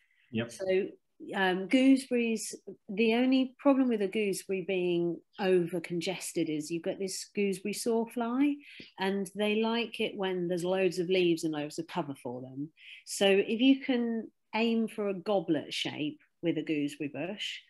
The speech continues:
Speaker 2: so that it isn't too congested in the middle and maybe a bird could come in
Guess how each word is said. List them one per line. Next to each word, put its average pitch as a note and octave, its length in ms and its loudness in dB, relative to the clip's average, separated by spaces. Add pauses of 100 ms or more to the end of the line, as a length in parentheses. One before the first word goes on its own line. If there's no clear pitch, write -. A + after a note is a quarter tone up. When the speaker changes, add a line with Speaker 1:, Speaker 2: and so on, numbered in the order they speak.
(240)
Speaker 2:
so F3+ 280 2
that F#3 160 2
it F#3 220 0 (100)
isn't G#3+ 340 2
too A3 180 0
congested F#3+ 500 -4
in F3+ 140 0
the F3 80 0
middle D#3+ 420 0
and D#3+ 160 -4
maybe E3 300 2
a D#3+ 60 0 (100)
bird F3+ 380 -2
could D3+ 140 -10
come C3+ 260 -8
in B2 300 -8